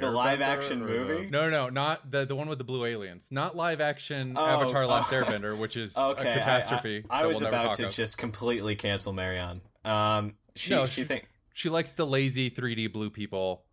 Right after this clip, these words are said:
Speaker 3: um, one where they save the forest or whatever bullshit.
Speaker 1: Aren't they planning on making, like, five more of those? I keep seeing that in the news, like,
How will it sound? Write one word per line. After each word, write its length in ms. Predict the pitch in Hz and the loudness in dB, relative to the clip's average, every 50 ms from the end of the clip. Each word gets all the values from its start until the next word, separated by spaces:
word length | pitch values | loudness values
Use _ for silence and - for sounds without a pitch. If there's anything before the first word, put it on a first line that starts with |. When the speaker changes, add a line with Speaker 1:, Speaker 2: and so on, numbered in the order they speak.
| _ _ | _ _
Speaker 3:
um, 480 | - 104 101 98 92 92 90 90 90 90 - _ _ _ | -4 0 2 2 2 2 2 0 -4 -10 -14 _ _ _
one 380 | - 107 107 110 117 120 113 | -18 -14 -6 -4 -2 -2 0
where 100 | 110 110 | 0 2
they 140 | 98 104 98 | 2 0 -2
save 260 | - - 104 101 90 | 0 0 -2 -2 -2
the 80 | 82 92 | -4 -8
forest 460 | - - 95 92 92 90 90 - - | -6 -4 -2 -2 -2 -2 -4 -6 -6
or 60 | 95 | -4
whatever 220 | 92 92 90 87 90 | -2 -2 -2 -4 -6
bullshit. 500 | 87 87 87 87 - - 92 87 87 - - - | -6 -6 -6 -6 -6 -8 -6 -6 -6 -8 -4 -2
Speaker 1:
Aren't 180 | 117 139 185 | -2 -2 0
they 160 | - 262 285 | 0 -2 -2
planning 460 | - - - - 123 131 143 151 147 143 | -2 -4 -2 0 0 2 2 0 0 0
on 100 | 139 117 | 0 0
making, 540 | 110 117 113 - 127 117 101 92 98 104 - | 0 0 0 -2 -2 -2 -2 -2 -4 -6 -4
like, 240 | 110 104 98 - - | -2 -2 -2 -2 -4
five 540 | - - - - 92 101 101 104 107 101 | -6 -4 -2 0 2 2 2 2 0 -2
more 320 | 104 98 98 98 98 110 113 | -2 -2 0 0 0 0 0
of 140 | 117 113 117 | -2 -2 0
those? 420 | 123 127 131 139 143 139 - - - - | 0 0 0 0 0 -2 -2 -4 -2 -4
I 80 | 110 | -6
keep 260 | 107 - 170 190 180 | -4 -2 -4 -2 0
seeing 300 | - - - 131 131 127 | 0 0 2 2 2 2
that 100 | 120 113 110 | 2 2 2
in 60 | 104 | 2
the 80 | 98 92 | 0 -2
news, 320 | 98 95 98 95 92 - | -2 -4 -4 -4 -4 -2
like, 260 | 98 95 90 - - | -4 -4 -6 -8 -14